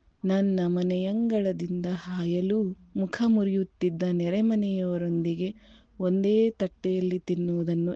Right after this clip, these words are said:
ಈ ನೆರೆ ಕಲಿಸಿತೆಂದು. ನಾನು ಬಿಕ್ಕುತ್ತಲೇ ಉತ್ತರಿಸಿದೆ.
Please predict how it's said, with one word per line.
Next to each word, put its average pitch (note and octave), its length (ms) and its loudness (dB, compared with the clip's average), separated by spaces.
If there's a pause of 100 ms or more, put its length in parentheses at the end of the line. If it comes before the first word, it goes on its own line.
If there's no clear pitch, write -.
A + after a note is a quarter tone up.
ಈ F3+ 160 0
ನೆರೆ F3 280 0 (320)
ಕಲಿಸಿತೆಂದು. E3 800 -2 (640)
ನಾನು F3 320 2 (420)
ಬಿಕ್ಕುತ್ತಲೇ F3+ 880 0 (280)
ಉತ್ತರಿಸಿದೆ. E3+ 720 -2